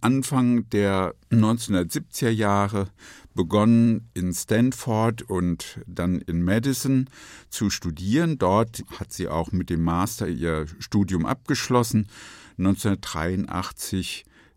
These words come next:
hat sie dann in Santa Cruz promoviert.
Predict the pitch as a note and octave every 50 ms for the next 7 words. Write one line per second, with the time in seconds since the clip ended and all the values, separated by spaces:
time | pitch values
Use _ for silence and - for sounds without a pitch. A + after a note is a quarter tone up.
0 | _ _ _ _ _ - F2+ E2+ E2 - - - - E2+ E2 - - E2+ F2 F2
1 | F2 F2 - - D#2 E2 E2 - - F#2 F#2+ F#2+ G#2+ A2 F#2+ - - - G#2 G2
2 | G2+ G2+ - - - - - - - E2+ E2+ E2 D#2 D#2 C#2+ D2 D#2+ E2 F2+ A2+
3 | C3+ C3+ C3+ C3+ -